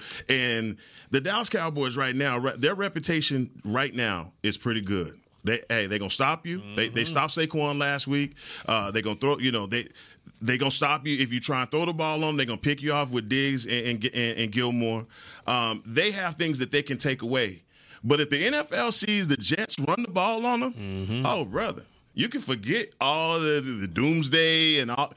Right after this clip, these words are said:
Speaker 1: because everybody's gonna stick to that. And I think that last year, if you go back to what Green Bay did, Green Bay showed you,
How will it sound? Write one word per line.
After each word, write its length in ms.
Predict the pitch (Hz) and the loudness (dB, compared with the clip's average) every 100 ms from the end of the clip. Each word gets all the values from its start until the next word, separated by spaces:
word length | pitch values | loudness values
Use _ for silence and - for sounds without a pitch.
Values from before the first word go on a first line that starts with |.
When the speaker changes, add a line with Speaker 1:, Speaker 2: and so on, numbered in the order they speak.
| - | -4
Speaker 1:
because 300 | - 165 190 147 | -2 0 0 0
everybody's 520 | 208 269 220 226 196 | 0 0 0 0 0
gonna 160 | 202 185 | 0 0
stick 260 | - 220 | 0 0
to 80 | 185 | 0
that. 200 | 135 110 | -2 2
And 120 | 143 | 2
I 100 | 175 | 0
think 220 | 190 220 170 | -2 -4 -2
that 220 | 151 - - - | -4 -4 -18 -6
last 380 | 127 208 254 - | 0 2 2 2
year, 100 | 190 | 2
if 100 | 151 | 0
you 60 | 156 | -2
go 160 | 160 | 0
back 160 | 156 156 | 0 0
to 80 | 147 | 0
what 140 | 143 | -2
Green 220 | 117 139 131 | 0 0 2
Bay 180 | 123 110 | 0 0
did, 260 | 90 73 - - - - | -2 -6 -10 -20 -18 0
Green 280 | 113 214 185 | 2 2 2
Bay 180 | 233 | 0
showed 400 | 254 - 214 - | 2 0 0 0
you, 240 | 123 127 | 2 0